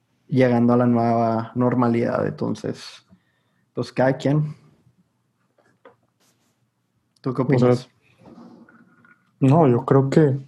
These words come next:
Speaker 2: sí, ok, sí entiendo lo de descansar, pero descansar un año, tú dices, no, no sé, no creo que sea posible. O sea, sí es posible, pero no creo que sea lo, lo adecuado,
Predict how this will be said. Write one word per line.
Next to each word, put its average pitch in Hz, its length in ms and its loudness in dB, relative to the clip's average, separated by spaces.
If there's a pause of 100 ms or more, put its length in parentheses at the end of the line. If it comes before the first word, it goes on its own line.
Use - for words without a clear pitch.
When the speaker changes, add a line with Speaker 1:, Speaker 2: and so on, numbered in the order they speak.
Speaker 2:
sí, 127 320 2
ok, 127 220 2
sí 123 120 0
entiendo 127 440 2
lo 135 140 4
de 131 120 4
descansar, 117 640 -2 (800)
pero 123 200 4
descansar 117 520 0
un 131 140 2
año, 135 340 2 (1600)
tú 120 120 2
dices, 117 840 -2
no, 113 340 -2 (500)
no 127 80 -8
sé, 131 280 -4 (960)
no 120 120 0
creo 127 160 0
que 135 60 -6
sea - 160 -2
posible. 131 480 0 (480)
O - 60 4
sea, 139 80 4
sí 139 100 4
es 131 100 0
posible, 160 500 2 (840)
pero 123 120 4
no 123 140 2
creo 127 140 -2
que - 80 -8
sea 135 100 2
lo, 123 340 2
lo 123 160 2
adecuado, 120 500 0